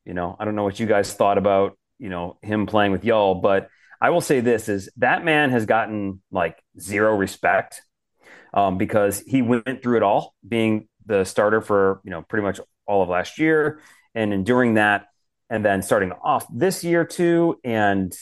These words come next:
uh, having his struggles, and Martin Jones took over,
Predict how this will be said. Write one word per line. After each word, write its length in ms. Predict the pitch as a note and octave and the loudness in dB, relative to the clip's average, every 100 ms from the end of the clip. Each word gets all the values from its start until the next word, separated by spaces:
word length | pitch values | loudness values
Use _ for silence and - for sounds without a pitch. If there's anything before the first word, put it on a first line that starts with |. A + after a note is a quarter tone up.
| - | -14
uh, 180 | A2+ F#2 | -8 -6
having 280 | F2 C#3 D#3 | -2 2 2
his 100 | C3+ | 0
struggles, 560 | - C#3 B2 B2 A#2+ G2+ | 0 0 2 2 0 -2
and 100 | F#2 | -2
Martin 300 | A2+ G#2+ G2 | -2 -2 0
Jones 300 | A2+ A#2 A2+ | 0 0 -2
took 220 | B2+ - | -4 0
over, 520 | A2 G2+ G#2 G2+ G2+ | 2 4 2 2 -4